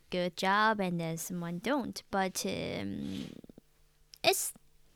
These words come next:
it's weird if people in the Nordics don't speak in English. And, um, they think, um, they just don't want to,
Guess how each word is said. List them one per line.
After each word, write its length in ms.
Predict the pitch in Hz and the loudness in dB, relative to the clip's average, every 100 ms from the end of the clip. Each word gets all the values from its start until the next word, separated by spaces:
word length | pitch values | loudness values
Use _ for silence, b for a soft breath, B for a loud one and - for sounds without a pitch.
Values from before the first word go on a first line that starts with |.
| - | 0
it's 200 | 269 - | 0 4
weird 520 | 226 214 247 269 208 | 4 6 6 6 4
if 380 | 185 185 - - - B B B B | 0 -4 -10 -18 -20 B B B B
people 520 | - 220 - 190 180 | 0 0 2 0 0
in 140 | 190 175 | -2 -2
the 80 | 170 | 0
Nordics 500 | 175 185 202 196 - | 2 2 0 -2 -2
don't 220 | 202 208 | -2 -2
speak 320 | - 214 185 | -4 -8 -8
in 100 | - - | -10 -8
English. 800 | - - - - - - - - B B B B | -10 -10 -8 -4 -2 -2 -2 -12 B B B B
And, 280 | - 208 208 | 0 2 4
um, 1040 | 208 208 208 214 220 214 - - - - 247 B B B B B - _ _ _ - - | 4 6 4 2 0 -4 -6 -6 -8 -8 -10 B B B B B -20 _ _ _ -12 -10
they 80 | - | -4
think, 340 | 403 571 571 - B B B B B - | 0 0 0 -8 B B B B B 2
um, 600 | 240 233 226 214 208 202 - - - - _ _ _ _ _ _ _ - _ - | 6 6 6 2 0 -2 -6 -14 -20 -20 _ _ _ _ _ _ _ -20 _ 4
they 140 | 233 | 6
just 380 | - 254 - - | 6 2 2 2
don't 260 | 233 220 196 | 4 4 6
want 320 | 208 220 214 - | 6 6 2 0
to, 360 | 208 185 190 | 0 0 -2